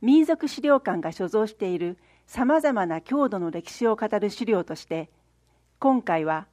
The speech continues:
郷土の民具、農具など、暮らしの中で使用した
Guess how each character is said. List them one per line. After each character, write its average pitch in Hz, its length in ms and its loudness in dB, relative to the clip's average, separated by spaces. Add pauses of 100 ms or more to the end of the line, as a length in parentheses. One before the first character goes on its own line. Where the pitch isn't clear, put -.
(500)
郷 320 280 2
土 196 140 2
の 156 160 -4
民 196 300 -4
具、 - 200 -12 (300)
農 277 300 4
具 202 100 -4
な 165 140 0
ど、 156 220 -6 (360)
暮 247 160 2
ら 285 60 4
し - 100 -8
の 302 100 6
中 294 260 4
で 190 100 -2
使 - 200 -8
用 190 200 2
し - 80 -18
た 175 240 -2